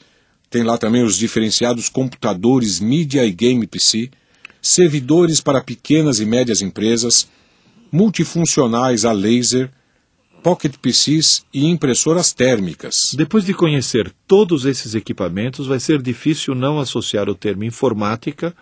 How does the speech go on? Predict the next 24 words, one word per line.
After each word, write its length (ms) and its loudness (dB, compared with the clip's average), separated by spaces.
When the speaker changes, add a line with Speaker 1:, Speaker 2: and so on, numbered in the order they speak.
Speaker 2:
aos 180 -2
produtos 520 -2
Sempre 260 -4
Toshiba. 600 -8
Speaker 1:
É, 220 -4
fingir 480 -2
que 80 -4
é 20 0
japonês 460 0
é 80 0
fácil. 480 -4
Difícil 640 0
é 60 4
oferecer 520 0
a 60 0
garantia 520 0
e 80 2
a 60 0
tecnologia 720 0
dos 160 -4
computadores 560 -2
da 180 -2
Sempre 420 -2
Toshiba. 480 -6